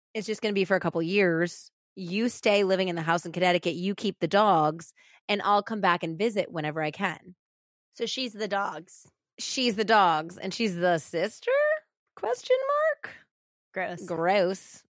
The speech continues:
Speaker 1: Like, it's gross that that's your, like, first thing. That you wouldn't be like, "Oh, I'm renting the house out to someone."
Speaker 2: I know, but he's just a liar.
Speaker 1: He's,
Speaker 2: Doesn't
Speaker 1: and he's
Speaker 2: matter.
Speaker 1: not a good liar, too, because that would make more sense. You'd be like, "Well, I don't wanna bother the tenant, and also it wouldn't be important to you to meet a tenant." It is kind of important to meet your husband's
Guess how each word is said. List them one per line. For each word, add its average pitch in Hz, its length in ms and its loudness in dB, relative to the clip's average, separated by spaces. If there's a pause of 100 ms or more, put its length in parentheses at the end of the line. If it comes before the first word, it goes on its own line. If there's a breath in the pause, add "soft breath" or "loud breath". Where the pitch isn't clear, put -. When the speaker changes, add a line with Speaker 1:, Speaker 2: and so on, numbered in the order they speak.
(180)
Speaker 1:
Like, 208 160 2
it's 240 260 0
gross 508 260 0
that 320 120 -4
that's 214 240 0
your, 196 100 0
like, 170 220 0
first 180 300 0
thing. 160 140 -2
That 190 80 -2
you 233 80 -6
wouldn't 269 180 0
be 247 100 2
like, 220 160 2
"Oh, 226 120 4
I'm 196 180 0
renting 175 320 0
the 160 60 -4
house 151 300 -2
out 120 200 -4
to 143 80 -12
someone." 120 480 -12 (440)
Speaker 2:
I 196 40 -10
know, 185 140 -4
but 185 80 -6
he's 185 180 -10
just 170 160 -14
a 175 60 -8
liar. 165 460 -6
Speaker 1:
He's, 208 200 0
Speaker 2:
Doesn't 185 80 -4
Speaker 1:
and 220 140 2
he's 220 80 2
Speaker 2:
matter. - 140 -2
Speaker 1:
not 240 280 -2
a 294 120 -8
good 285 260 -2
liar, 165 320 -2
too, 262 200 -2
because 196 260 0
that 277 140 6
would 466 100 0
make 285 160 0
more 226 160 0
sense. 190 240 -4
You'd 190 60 -10
be 208 100 0
like, 202 120 0
"Well, 208 120 -2
I 208 80 4
don't 220 80 2
wanna 208 140 -2
bother 185 300 4
the 170 120 -2
tenant, 170 500 -4
and 185 120 -4
also 185 280 -2
it 185 80 -6
wouldn't 208 160 -6
be 208 80 -2
important 185 420 -8
to 185 100 -12
you 175 280 -6 (100)
to 185 120 -4
meet 180 440 -4
a 180 80 0
tenant." 190 560 -4 (200)
It 202 160 0
is 208 120 4
kind 214 200 0
of 202 60 -2
important 190 420 -2
to 180 80 -4
meet 185 220 -4
your 175 120 -2
husband's 165 400 0